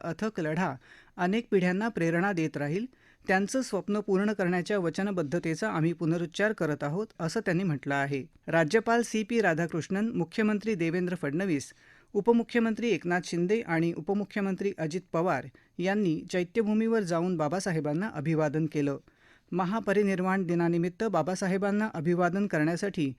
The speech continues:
मुंबईत दादरच्या चैत्यभूमीवर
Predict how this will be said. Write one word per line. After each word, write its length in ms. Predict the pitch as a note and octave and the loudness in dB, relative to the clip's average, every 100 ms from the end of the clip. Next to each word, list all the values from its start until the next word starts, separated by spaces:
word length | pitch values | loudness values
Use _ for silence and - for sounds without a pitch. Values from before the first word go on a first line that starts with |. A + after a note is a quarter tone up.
| - _ | -14 _
मुंबईत 460 | E3 E3+ F3+ A3 D3 - | 2 2 4 2 2 -2
दादरच्या 580 | D#3+ E3 D#3+ F#3+ G3 G#3+ | -2 0 2 0 0 -2
चैत्यभूमीवर 840 | G#3 E3+ E3 G#3+ G3 F#3+ G3 G3+ | 0 -4 -2 0 2 2 2 0